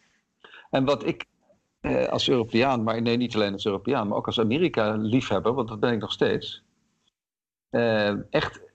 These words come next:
onbegrijpelijk vind, is dat hij al zijn traditionele bondgenoten tegen zich in het harnas jaagt. Dus ik denk dat op buitenlands beleid, dat ik het daar toch niet met je eens ben. Dat hij, kijk, ik begrijp volkomen gelijk dat hij zegt, die Europeanen moeten nou eindelijk eens een keertje gaan meebetalen aan de navo.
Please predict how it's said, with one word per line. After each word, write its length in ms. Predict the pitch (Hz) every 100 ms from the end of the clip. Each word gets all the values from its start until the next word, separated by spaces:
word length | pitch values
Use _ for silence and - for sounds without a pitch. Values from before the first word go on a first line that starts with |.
| _
onbegrijpelijk 680 | 190 185 127 151 147 - -
vind, 140 | 104
is 80 | 127
dat 140 | 180 165
hij 140 | -
al 180 | - 131
zijn 260 | 123 113 - _
traditionele 600 | - 120 113 - 113 101
bondgenoten 680 | 104 165 - 123 104 101 -
tegen 240 | 117 104
zich 140 | -
in 60 | 110
het 100 | 104
harnas 340 | 143 151 107
jaagt. 220 | - 98 -
Dus 100 | 113
ik 100 | -
denk 140 | 120
dat 160 | 110 107
op 200 | 92 92
buitenlands 480 | 165 220 131 - -
beleid, 340 | 87 - - - _ - - _ _ _
dat 100 | -
ik 60 | -
het 100 | 127
daar 160 | 143
toch 140 | - 101
niet 160 | 98
met 180 | 101 98
je 60 | -
eens 280 | 160 151
ben. 140 | - 95
Dat 120 | 95
hij, 140 | 101 - - - -
kijk, 160 | 123
ik 120 | 131 113
begrijp 320 | - 135 120
volkomen 460 | - 123 - 247 180
gelijk 480 | - 98 95 - -
dat 140 | 110 110
hij 100 | 107
zegt, 220 | 113 -
die 120 | -
Europeanen 540 | 120 107 104 123 107 107
moeten 220 | 110 113
nou 160 | 104 -
eindelijk 400 | - 175 156 123
eens 80 | 107
een 60 |
keertje 300 | - 110 -
gaan 140 | - 104
meebetalen 600 | 104 95 95 98 92 95
aan 120 | 92
de 60 | 92
navo. 520 | 117 139 92 92